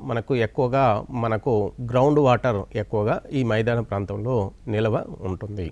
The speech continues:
ఈ ప్రధాన భూస్వరూపాలైనటువంటి పర్వతాలు, పీఠభూములు, మైదానాలని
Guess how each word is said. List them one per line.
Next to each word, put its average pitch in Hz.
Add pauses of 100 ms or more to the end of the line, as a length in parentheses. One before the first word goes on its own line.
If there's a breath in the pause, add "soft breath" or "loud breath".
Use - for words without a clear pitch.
(120)
ఈ 180
ప్రధాన 185
భూస్వరూపాలైనటువంటి 165
పర్వతాలు, 156
పీఠభూములు, 143
మైదానాలని 123